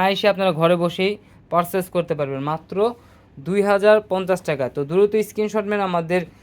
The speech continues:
যে দুইটা নাম্বার দেখানো হচ্ছে সেই দুইটা নাম্বারে যোগাযোগ করে ফেলবেন। আর যারা আসতে পারবেন অবশ্যই আমাদের চাঁদনী চকে এসে পড়বেন, তিন নাম্বার বিল্ডিং, চারতলা এবং পাঁচতলায় আমাদের শপটা আছে। এখানে এসে আরও অনেক ডিজাইন আছে, দশটা দেখে একটা নিতে পারবেন। আর এটা ওড়না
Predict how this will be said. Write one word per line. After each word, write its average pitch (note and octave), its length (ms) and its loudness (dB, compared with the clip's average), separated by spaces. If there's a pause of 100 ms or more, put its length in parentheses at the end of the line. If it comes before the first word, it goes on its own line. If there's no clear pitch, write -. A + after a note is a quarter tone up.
(160)
যে D#3+ 240 4
দুইটা A3 180 0 (100)
নাম্বার G3 200 4 (120)
দেখানো F3+ 300 0
হচ্ছে F#3 200 -2 (120)
সেই E3+ 140 -4
দুইটা D#3 260 -2
নাম্বারে D3 260 0 (100)
যোগাযোগ E3+ 360 0
করে F#3 200 0
ফেলবেন। G3 300 0 (500)
আর D#3+ 140 4
যারা F#3 160 4 (140)
আসতে G3+ 320 0
পারবেন G3 240 6 (160)
অবশ্যই G#3 420 2
আমাদের F3+ 320 2
চাঁদনী F#3 320 2
চকে F#3+ 260 0
এসে F#3+ 200 -4
পড়বেন, F#3+ 260 0 (420)
তিন G#3+ 200 -2
নাম্বার A3 220 2 (100)
বিল্ডিং, G3+ 300 0
চারতলা F#3 420 2
এবং F3 100 -2 (100)
পাঁচতলায় E3 400 2
আমাদের D#3 260 -2
শপটা D#3 240 -2 (100)
আছে। G#3+ 160 -2 (680)
এখানে F#3+ 260 2
এসে G3+ 120 2 (320)
আরও E3+ 120 8 (140)
অনেক F#3+ 240 2
ডিজাইন F3+ 280 2
আছে, F3+ 100 -2 (100)
দশটা E3 300 -2
দেখে F3+ 260 -2
একটা D#3 200 -6
নিতে D3 200 -4
পারবেন। B2 240 -4
আর B2+ 100 -4
এটা C3+ 120 -2 (140)
ওড়না E3+ 220 -2